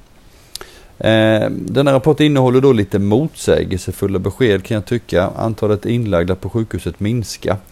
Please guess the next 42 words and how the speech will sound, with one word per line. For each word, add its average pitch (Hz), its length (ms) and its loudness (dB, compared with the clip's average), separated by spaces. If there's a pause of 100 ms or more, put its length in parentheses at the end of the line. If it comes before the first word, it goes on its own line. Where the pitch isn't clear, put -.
(400)
Trots - 380 0
det 110 220 4
så 104 140 -6
tror 101 340 -2
vi 110 180 2
att 90 180 0
vi 98 40 -2
egentligen 104 640 -2
är 92 220 0
i 90 60 0
en 92 100 -2
uppåtgående 92 680 -4
trend. 92 380 -8 (640)
Därför 131 220 4
är 131 40 2
det 127 60 4
fortsatt 127 400 2
viktigt 139 460 0
att - 160 -2
vi 110 60 2
håller 101 340 2
på 101 100 -2
restriktionerna. 101 640 0 (960)
Eh, 98 400 -2
när 104 140 0
det 113 40 4
gäller 117 160 4
antalet 117 420 2
patienter 110 520 0
på - 180 -2
iva 110 360 2
så - 140 -2
är 120 160 4
det 117 80 -2
ju 101 120 2
fortsatt - 640 -4
lågt 92 520 0
och 95 80 -2
det 98 100 2
är 92 100 4
ju 98 160 2
jätteglädjande. 82 840 -2